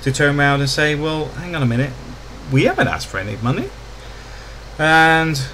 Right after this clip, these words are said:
you will get people wander around the streets in Cebu and knock your door or whatever, uh, saying they're collecting for the church and stuff. They're not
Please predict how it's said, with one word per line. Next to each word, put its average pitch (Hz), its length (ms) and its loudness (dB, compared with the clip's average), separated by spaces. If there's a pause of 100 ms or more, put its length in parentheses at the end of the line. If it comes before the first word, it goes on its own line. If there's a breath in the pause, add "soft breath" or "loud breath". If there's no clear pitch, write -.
(140)
you 160 140 4
will 160 120 2
get 185 280 4
people 156 340 -2
wander 147 400 2
around 143 300 2
the 131 80 0
streets - 600 -2 (320)
in 127 120 6
Cebu 131 580 2
and 117 300 0
knock 131 280 2
your 127 100 2
door 131 320 2
or 131 40 2
whatever, 127 380 2 (500 loud breath)
uh, 143 300 4
saying 151 340 0
they're 147 160 0
collecting 160 420 -2
for 160 120 -8
the 170 80 -2
church 220 420 -2
and 120 80 -4
stuff. - 400 -6 (560)
They're 147 140 4
not 170 260 2